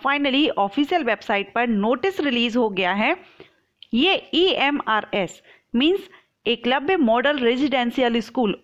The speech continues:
all इंडिया से इसमें अप्लाई कर सकते हैं। And इसमें जो पोस्ट रहेंगी, थर्टी एट थाउजेंड फ़ोर हंड्रेड प्लस टोटल वैकेंसीज हैं। सभी पोस्ट के लिए हैं, teaching and non teaching,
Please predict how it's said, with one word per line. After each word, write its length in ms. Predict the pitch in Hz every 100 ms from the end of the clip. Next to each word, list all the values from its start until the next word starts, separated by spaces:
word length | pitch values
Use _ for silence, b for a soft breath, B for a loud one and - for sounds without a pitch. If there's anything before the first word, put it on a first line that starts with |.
| -
all 320 | 277 330 -
इंडिया 400 | 226 214 233 233
से 180 | 262 254
इसमें 380 | - 214 233
अप्लाई 400 | 226 196 214 185
कर 220 | - 233 254
सकते 380 | 247 220 220
हैं। 420 | 226 277 311 - 208
And 80 |
इसमें 240 | 208 240 311
जो 120 | 330
पोस्ट 420 | 330 262 262 -
रहेंगी, 420 | 294 269 269 311 - B B _ 302
थर्टी 240 | 269 302
एट 460 | 285 - 311 330 -
थाउजेंड 340 | 233 240 240
फ़ोर 360 | 247 285 302 285
हंड्रेड 500 | 240 220 233 226 -
प्लस 320 | 277 311 -
टोटल 300 | 254 220 233
वैकेंसीज 580 | 226 220 185 185 220 202 -
हैं। 200 | - _ b b b b _
सभी 360 | 330 247 370
पोस्ट 380 | 392 320 277 -
के 120 | 285
लिए 140 | 233 233
हैं, 240 | 196 -
teaching 400 | - 330 370 359
and 240 | 302 277
non 180 | 262 262
teaching, 300 | 240 220 190